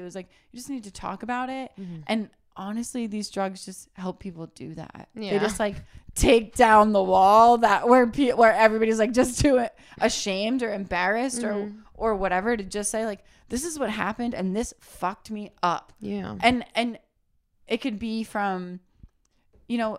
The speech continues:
Speaker 1: people not loving you correctly to some really, really, like, horrible shit that you see on Dateline or
Speaker 2: <laughs>
Speaker 1: something. You know, like, like, really, like, the spectrum of trauma is very different for everybody, and, and we really shouldn't compare people's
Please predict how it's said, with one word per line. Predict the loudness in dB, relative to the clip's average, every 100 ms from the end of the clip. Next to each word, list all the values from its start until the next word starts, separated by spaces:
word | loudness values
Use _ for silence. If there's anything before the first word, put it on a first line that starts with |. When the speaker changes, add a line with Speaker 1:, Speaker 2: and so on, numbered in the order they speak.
| -14 -16
Speaker 1:
people | -14 -10 -8
not | -6 -6 -8 -14 _ _ _ _ _
loving | -4 -2 -2 -4
you | -6 -6
correctly | -6 -4 -4 -6 -8 -8 -6 -10 -16 _ _ _
to | -10 -6 -4 -4 -6 -8 -12
some | -8 -6 -6 -8
really, | -6 -6 -8 -14 _ _ _
really, | -16 -8 -6 -4 -4 -4
like, | -6 -8 _ _ _ _
horrible | -4 -4 -4 -6
shit | -6 -4 -4
that | -6 -8
you | -8
see | -8 -6 -6
on | -6 -8 -8 -12
Dateline | -10 -10 -12 -16 -16 -14 -8
or |
Speaker 2:
<laughs> | -6
Speaker 1:
something. | -6 -8 -2
You | 2
know, | 4
like, | 2 0 _ _ -2
like, | -2
really, | 0 2 2 2
like, | 0 -2
the | -6
spectrum | -8 -2 0 0 -6 -6 -8
of | -10
trauma | -8 -8 -8
is | -6
very | -6 -4
different | -6 -8 -12 -10
for | -6
everybody, | -6 -6 -8 -8
and, | -10 -12 -16 _ -6
and | 0
we | 2
really | 2 -2 -2
shouldn't | -6 -12
compare | -12 -12 -12 -14
people's | -14 -18 -14 -12 -12 -14